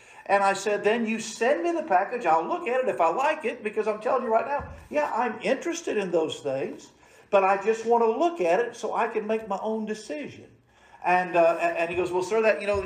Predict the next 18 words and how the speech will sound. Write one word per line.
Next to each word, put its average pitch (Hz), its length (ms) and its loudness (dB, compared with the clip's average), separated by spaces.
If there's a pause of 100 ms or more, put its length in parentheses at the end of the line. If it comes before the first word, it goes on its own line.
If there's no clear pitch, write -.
I, 185 260 4
I - 20 2
have 214 240 -4
to 185 80 -12
get 208 180 -4
this." 196 260 -4
I 190 140 2
said, 190 320 -6
"No." 185 520 -2 (340)
I 196 80 -4
said, 226 240 0
"You 240 80 -4
know, 214 80 6
you 214 220 0
want 262 300 2
transparency 240 1200 -4
from 175 380 -4
me. 294 600 -4